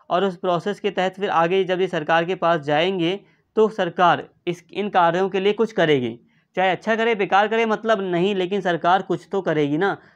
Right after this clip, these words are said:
तो वो क्या करेगी? नियम बनाएगी, रूल बनाएगी। तो सरकार इन इनपुट कार्यों को लि-, के, के लिए, या जो ये इनपुट आए सरकार के सामने, या जो भी स्ट्रक्चर है, राजनीतिक व्यवस्था है, उसके सामने ये जो इनपुट आए,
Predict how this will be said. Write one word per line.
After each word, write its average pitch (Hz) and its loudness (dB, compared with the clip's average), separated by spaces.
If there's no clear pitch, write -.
तो 185 -2
वो 185 -2
क्या 202 0
करेगी? 202 0
नियम 160 0
बनाएगी, 151 -2
रूल 170 2
बनाएगी। 147 -4
तो 165 -6
सरकार 175 -2
इन 196 0
इनपुट 190 -2
कार्यों 165 2
को 175 -4
लि-, 160 -4
के, 165 -6
के 165 -4
लिए, 156 0
या 190 0
जो 170 -4
ये 170 -2
इनपुट 165 -4
आए 165 0
सरकार 151 0
के 143 -6
सामने, 147 -4
या 190 2
जो 208 2
भी 214 -2
स्ट्रक्चर 175 -2
है, 165 2
राजनीतिक 165 2
व्यवस्था 147 -2
है, 185 -2
उसके 180 -8
सामने 190 0
ये 196 -2
जो 190 -4
इनपुट 175 0
आए, 156 2